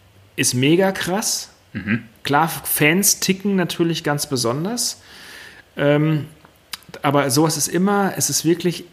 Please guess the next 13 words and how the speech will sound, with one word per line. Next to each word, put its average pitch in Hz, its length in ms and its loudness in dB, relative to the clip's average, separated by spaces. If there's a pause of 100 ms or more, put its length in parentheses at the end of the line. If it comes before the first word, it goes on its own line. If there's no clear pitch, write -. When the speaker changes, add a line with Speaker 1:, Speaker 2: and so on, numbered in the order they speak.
(220)
Speaker 1:
extremst, 165 1120 0
auch 170 240 2
bei 160 180 0
einem 147 560 0 (640)
Charakter 139 760 -2
oder 131 240 2
einer 120 280 -2
Ku-, - 260 -14 (260)
einer 120 200 -4
Kunstfigur, 214 1300 0 (760)
ähm, 151 500 0 (280)
wie 131 200 0
Manson, 180 720 2